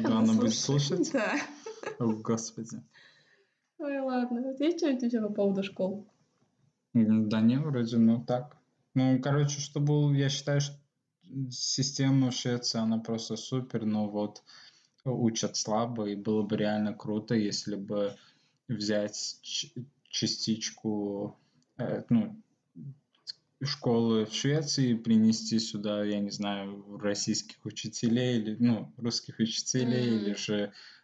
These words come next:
Speaker 2: эм, то, как они учат, э, немного скорости добавить,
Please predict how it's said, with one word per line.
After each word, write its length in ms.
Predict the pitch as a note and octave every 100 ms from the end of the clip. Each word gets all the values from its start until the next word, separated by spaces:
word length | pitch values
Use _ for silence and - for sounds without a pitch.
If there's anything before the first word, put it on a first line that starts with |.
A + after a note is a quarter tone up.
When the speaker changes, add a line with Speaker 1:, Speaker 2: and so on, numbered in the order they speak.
| -
Speaker 2:
эм, 680 | A2+ G#2 G#2 G2+ G#2 G#2 G2 -
то, 140 | - A2
как 440 | A2 G#2+ - - _
они 360 | G#2+ G#2 B2 B2+
учат, 720 | A#2+ A2+ A2+ - G#2 D2 - - - - -
э, 240 | - C#3+ - -
немного 540 | G#2+ G#2 G#2+ A2 G#2
скорости 500 | G#2+ - A#2+ A2+ -
добавить, 640 | G2+ G#2 G2 G#2 G2+ G2+